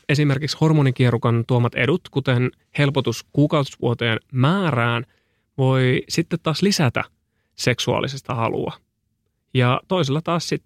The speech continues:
toisinpäin. Kerroit, että kierukan jälkeen oot kokenut haluttomuutta. Osaatko sanoa, että tapahtuiko elämässä samoihin aikoihin jotain muita muutoksia, jotka vois vaikuttaa tähän tilanteeseen?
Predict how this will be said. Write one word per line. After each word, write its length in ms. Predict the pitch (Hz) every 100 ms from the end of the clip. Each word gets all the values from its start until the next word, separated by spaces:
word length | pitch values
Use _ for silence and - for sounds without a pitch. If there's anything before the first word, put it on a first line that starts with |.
| -
toisinpäin. 680 | 120 110 107 - - - 160 _ _ _ _ _ _ _ _ _ - _ _ _
Kerroit, 360 | - 190 208 190
että 340 | 156 - 156 - -
kierukan 480 | 190 196 180 151 151
jälkeen 720 | 175 180 139 - 58 131 139 - _ _
oot 200 | 143 135
kokenut 380 | 127 120 127 120
haluttomuutta. 1080 | 131 131 123 - - - 98 98 - _ 156 - _ _ _ _ -
Osaatko 320 | 143 185 -
sanoa, 440 | 160 190 180 147 110
että 300 | - 143 139 _
tapahtuiko 680 | 147 143 147 - 147 131 139
elämässä 440 | 151 151 139 -
samoihin 360 | 127 139 135 120
aikoihin 520 | - 120 147 156 135 123
jotain 300 | 117 113 110
muita 300 | 113 120 156
muutoksia, 600 | 170 170 180 - 180 185 _ _ -
jotka 360 | 170 - 151 - _ _ _ 165
vois 200 | 165 175
vaikuttaa 600 | 165 - - - 113 113 _ _ _ _
tähän 200 | 120 113
tilanteeseen? 880 | 113 113 110 - - - - - 170